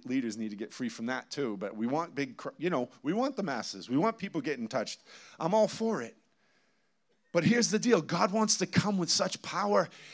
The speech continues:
He wants it to flow out, and he wants people to be ignited in this place. And it's not just another charismatic whack session. He wants you to be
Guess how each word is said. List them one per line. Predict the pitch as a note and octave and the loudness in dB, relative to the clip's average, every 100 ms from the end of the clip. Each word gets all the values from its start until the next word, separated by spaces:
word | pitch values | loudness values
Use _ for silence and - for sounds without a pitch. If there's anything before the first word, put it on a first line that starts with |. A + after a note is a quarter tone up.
| - | -2
He | G3 | 2
wants | G3 G#3+ | 2 2
it | G3+ | 0
to | D#3+ | 0
flow | - D#3+ F#3+ G3 | -2 -2 2 6
out, | F3+ F#3+ | 4 4
and | D#3 D#3 | -2 -6
he | D#3 | -4
wants | G#3+ G#3 | -2 -2
people | - G#3+ F3+ | -4 -6 -4
to | E3 | -2
be | E3+ | 0
ignited | D3 C3+ D3+ G#3 G3 C3 | 0 0 -2 -2 2 2
in | C3 | 0
this | C3 B2+ | -2 -4
place. | - C#3 B2 A#2 - - - - | -2 0 2 0 -4 -10 -14 -4
And | D#3+ | -2
it's | D3+ E3+ | 0 4
not | A3+ - | 2 4
just | G#3+ - | 0 2
another | E3+ F#3 F3+ E3 - - - | 0 2 4 4 4 -12 -14
charismatic | - F3+ G3+ E3+ F#3 F#3+ E3+ C3+ | -2 0 0 0 -2 -2 -4 -4
whack | D3 G#3+ F#3+ - D3 - _ - | 0 2 0 -4 -14 -14 _ -4
session. | - - - E3+ | 2 4 4 0
He | D#3+ F#3 | 0 0
wants | G3 F#3+ | 0 0
you | G3+ | -2
to | F3 | -2
be | E3+ | -2